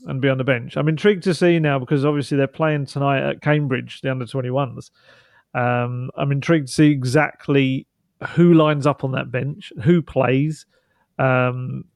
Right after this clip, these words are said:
you know, do, do you pull out Phillips? Do you pull out Valise, 'cause he may well be on the bench now? Uh,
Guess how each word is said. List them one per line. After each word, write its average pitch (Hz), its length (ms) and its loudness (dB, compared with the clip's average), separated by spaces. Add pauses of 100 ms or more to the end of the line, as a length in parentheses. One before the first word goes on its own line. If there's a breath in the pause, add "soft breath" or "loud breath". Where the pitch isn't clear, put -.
(180)
you 151 140 -4
know, 131 200 0 (440)
do, 143 580 4
do 147 240 -4
you 147 120 4
pull 156 220 0
out - 460 0 (340)
Phillips? - 560 -2
Do 151 100 -4
you 139 60 2
pull 151 180 0
out 143 180 2
Valise, 143 460 0
'cause 139 180 -4
he 143 140 0
may 143 180 2
well 139 220 2
be 131 100 -2
on 131 140 -2
the 127 80 -2
bench 131 360 -2
now? 131 340 -2 (380 soft breath)
Uh, 123 300 -2